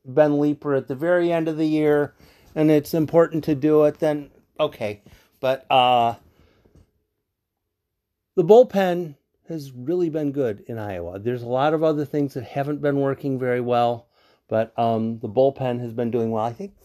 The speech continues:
Ian Miller went three for four, uh, Beatal Avellino, and Andrew Romine had a couple of hits.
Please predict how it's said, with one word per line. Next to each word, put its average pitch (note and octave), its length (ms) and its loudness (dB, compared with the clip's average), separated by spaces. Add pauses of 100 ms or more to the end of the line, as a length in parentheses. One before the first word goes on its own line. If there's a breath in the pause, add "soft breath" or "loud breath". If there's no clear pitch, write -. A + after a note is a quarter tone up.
(240)
Ian F3+ 240 -4
Miller D#3 260 0
went D#3 260 -6
three D#3 300 -6
for D3 220 -12
four, D#3+ 920 0 (460)
uh, B2 100 -14 (220)
Beatal D#3 560 -2
Avellino, D3+ 920 2 (100)
and C3 840 -2 (1120)
Andrew F3 260 -6
Romine D#3 560 -4
had D#3 200 -4
a D3+ 80 -6
couple D#3 360 -4
of D3+ 120 0
hits. D#3+ 260 -2